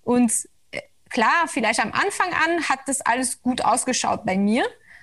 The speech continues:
aber mit der Zeit habe ich schon gemerkt, oh, es ist eigentlich gar nicht so eine Hilfe für mich, so flexibel zu sein, weil ich in andere Haltungen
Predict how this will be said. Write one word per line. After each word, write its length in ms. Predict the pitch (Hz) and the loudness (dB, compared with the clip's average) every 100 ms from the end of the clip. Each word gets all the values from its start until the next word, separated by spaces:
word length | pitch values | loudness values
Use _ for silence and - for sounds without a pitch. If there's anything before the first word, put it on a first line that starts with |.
| - | -6
aber 320 | 233 220 220 | 0 2 2
mit 240 | 277 294 247 | 2 2 2
der 200 | 226 220 | 0 0
Zeit 300 | - 262 285 | 0 0 0
habe 120 | 254 | 0
ich 80 | 240 | 0
schon 80 | 233 | 0
gemerkt, 380 | 220 254 277 - | 2 2 0 0
oh, 400 | 311 359 185 185 _ _ _ - | 2 4 2 -4 _ _ _ -4
es 180 | 220 | 0
ist 160 | 220 202 - | 2 0 0
eigentlich 360 | - 214 208 | 2 2 2
gar 180 | - 202 | 0 0
nicht 260 | 214 220 - | 4 2 0
so 400 | 240 254 233 - | 0 2 2 -2
eine 180 | 214 208 | -2 0
Hilfe 460 | 208 302 523 - 247 | 2 2 0 -2 -2
für 180 | - 220 | 0 2
mich, 360 | 214 202 - - | 2 2 -4 -6
so 180 | 208 | -2
flexibel 500 | 214 214 - 320 381 | -2 -2 -2 0 0
zu 140 | 339 240 | 0 0
sein, 260 | 214 247 285 | 2 2 2
weil 140 | 233 | 2
ich 160 | 220 226 | 0 2
in 260 | 214 202 - | 0 0 -2
andere 500 | 233 349 302 254 233 | -2 0 2 2 2
Haltungen 520 | 190 202 262 285 | 0 0 0 0